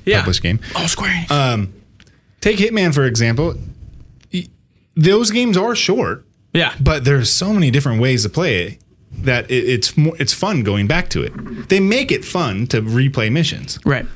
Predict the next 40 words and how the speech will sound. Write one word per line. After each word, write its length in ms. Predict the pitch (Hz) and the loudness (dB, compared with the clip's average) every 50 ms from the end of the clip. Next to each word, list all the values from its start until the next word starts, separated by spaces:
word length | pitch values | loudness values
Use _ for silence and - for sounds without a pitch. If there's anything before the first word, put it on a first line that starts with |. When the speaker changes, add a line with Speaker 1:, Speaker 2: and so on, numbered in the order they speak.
| - - | -10 -4
Speaker 2:
So 380 | - - 151 139 127 120 110 - | 0 2 2 2 2 2 0 0
I 140 | - 123 170 | 0 0 0
would 140 | - 131 87 | 2 2 2
love 200 | 85 104 151 160 | 0 0 2 2
that 160 | 120 95 85 | 0 0 0
for 140 | - 92 85 | 0 0 0
Assassin's 320 | 82 85 - 85 82 - - | 0 0 0 0 0 0 0
Creed. 220 | - 107 - - | 0 -2 -2 0
I 140 | - 139 190 | -2 0 0
don't 180 | 285 285 175 127 | 0 2 2 2
think 140 | - 113 101 | 2 2 2
I've 240 | 104 104 101 92 - - | 2 0 0 -4 -4 -4
ever 520 | - 101 101 90 85 113 135 160 175 170 - - _ _ _ _ _ _ _ _ _ _ _ _ _ _ _ | -2 -2 0 0 0 2 2 2 0 -2 -6 -12 _ _ _ _ _ _ _ _ _ _ _ _ _ _ _
replayed 540 | 127 120 123 131 139 131 - 127 123 131 131 | 2 4 4 4 4 4 4 4 4 4 4
a 40 | 131 | 4
mission 340 | 123 127 123 - - 143 143 | 4 4 2 2 2 2 2
in 100 | 139 139 | 4 4
Assassin's 500 | 135 - - 135 131 - 156 147 139 - | 2 2 2 2 2 2 2 2 2 2
Creed 180 | 160 156 151 | 2 2 2
ever 400 | - 151 180 - 175 147 101 87 80 - - 131 113 | 2 2 2 2 2 0 2 0 0 0 0 -2 -2
<laughs> 220 | - - - - | -2 -8 -6 -2
or 160 | 170 143 139 143 | 0 2 4 4
ever 240 | 151 143 139 123 | 4 2 2 2
wanted 300 | 117 113 123 160 220 240 175 | 2 2 2 0 0 0 0
to. 60 | 165 | 2
Speaker 1:
I 80 | 175 185 | 2 2
mean, 360 | 196 185 180 175 170 165 151 143 - - | 4 2 2 2 2 2 0 0 -2 -4
yeah, 380 | 175 151 156 165 175 175 170 170 147 | -2 0 0 2 2 2 0 0 0
that's 200 | 160 180 175 - | -2 -2 -2 -2
fair. 280 | - - - - 139 139 - - | -4 -4 -4 -4 -4 -4 -4 -4
I've, 240 | - 170 165 - - _ - | -2 -4 -4 -6 -10 _ -2
I've 160 | 170 175 185 165 | 0 0 0 2
replayed 720 | 151 156 175 185 180 - 170 160 165 170 170 160 160 160 - - - - - _ _ _ _ _ _ _ | 2 2 0 0 -2 -2 0 0 2 2 2 0 -2 -4 -4 -10 -14 -20 -20 _ _ _ _ _ _ _
almost 360 | 170 160 160 165 156 139 - | -2 0 2 2 0 0 -2
all 200 | 151 143 147 156 | -2 0 0 -2
of 80 | 160 156 | -2 -2
them 180 | 165 160 160 | -2 -2 -2
a 40 | 143 | -2
couple 280 | - - 151 143 143 135 | -4 -6 -6 -6 -6 -4
times. 560 | - 143 147 151 139 147 160 165 165 - | -4 -2 -2 0 0 -2 -2 -2 -4 -6